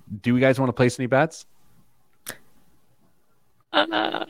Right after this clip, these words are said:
Speaker 2: I think it's gonna be that order. I think it's gonna be Missus Planner.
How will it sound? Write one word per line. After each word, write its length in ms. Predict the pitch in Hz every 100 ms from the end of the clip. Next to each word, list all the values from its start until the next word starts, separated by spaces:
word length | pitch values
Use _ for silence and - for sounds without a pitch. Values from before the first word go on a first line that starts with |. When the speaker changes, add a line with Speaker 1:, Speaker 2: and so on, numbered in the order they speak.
| -
Speaker 2:
I 160 | 240 262
think 180 | 285 254
it's 140 | -
gonna 200 | 220 208
be 520 | 170 190 180 175 170 -
that 400 | 170 175 165 -
order. 400 | 160 170 147 - -
I 80 | 180
think 160 | 185
it's 160 | 175 -
gonna 180 | 170 165
be 420 | 156 151 151 147
Missus 360 | 160 165 160 -
Planner. 200 | 175